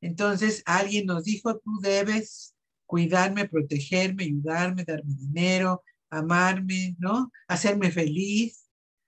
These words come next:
Y después nosotros ya lo introyectamos y de-, entonces es cuando decimos, ¿no? Eh, "Yo debería", o "Una buena persona debería", o "Un buen hombre debería", ¿no?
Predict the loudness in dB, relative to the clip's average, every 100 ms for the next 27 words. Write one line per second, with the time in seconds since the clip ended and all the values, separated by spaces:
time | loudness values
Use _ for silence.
0 | _ _ _ _ -6 2 2 2 0 0
1 | 4 4 4 2 4 4 4 4 2 -2
2 | -20 _ _ -4 0 2 2 -2 -4 -4
3 | -4 -6 0 2 4 2 0 -2 -4 -2
4 | -2 -2 0 2 2 0 0 2 2 0
5 | -2 -2 0 -2 0 -2 -2 _ _ -20
6 | -20 _ -12 -6 -2 2 4 4 4 2
7 | 0 2 2 2 -2 -6 -4 -4 0 0
8 | 2 0 0 -2 -4 -2 -2 0 0 2
9 | 0 0 -2 -2 2 2 0 -4 -4 -2
10 | -2 -2 2 2 4 2 2 0 0 0
11 | -2 -2 -4 -2 -4 -6 -10 -10 -10